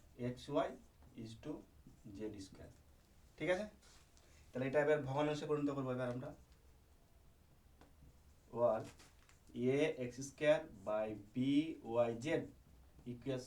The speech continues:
to x y by z square। or এবার কোনাকুনি গুণ, বজ্র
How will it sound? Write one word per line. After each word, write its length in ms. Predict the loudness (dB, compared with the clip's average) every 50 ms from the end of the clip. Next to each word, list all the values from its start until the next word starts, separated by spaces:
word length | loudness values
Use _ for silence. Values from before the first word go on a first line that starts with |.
| -10 -6
to 100 | -4 -2 -2 -2 -4 -6 -10 -20 -20 -20 -20 -20 -20 -20 -20 -20 -20 -14 -8 -6 -6 -4
x 20 | -6 -6 -6 -2 2 2 2
y 40 | 0 -2 -6 -20 -20 -20 -20 -20 -20 -10 -4 -2
by 140 | 0 0 0 -2 -6 -6 -4
z 20 | -2 0 0 -2 -4
square। 260 | -6 -10 -10 -12 -12 -14 -18 -20 -20 -20 -20 -20 -20 -20 -20 -20 -20 -20 -20 -20 -20 -14 -2 2
or 160 | 2 4 4 2 0 -6 -4 -2
এবার 140 | 0 0 0 2
কোনাকুনি 320 | 2 2 2 2 2 0 0
গুণ, 140 | -2 -4 -6 -8 -14 -18 -20 -20 -20 -20 -20 -20 -16 -12 -10 2 4
বজ্র 260 | 6 6 6 4 2